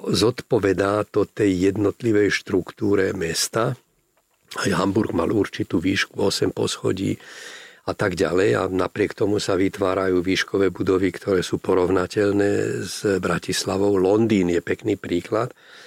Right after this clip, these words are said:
ktorý pre Thatcher, mm, bola určená žiadna výška, až kým neprišiel Norman Foster a tie ďalšie budovy.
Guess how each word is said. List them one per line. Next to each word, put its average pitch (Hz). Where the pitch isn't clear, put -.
ktorý 92
pre 95
Thatcher, 98
mm, 113
bola 101
určená 98
žiadna 92
výška, 92
až -
kým 95
neprišiel 98
Norman 92
Foster 117
a -
tie 104
ďalšie 92
budovy. 104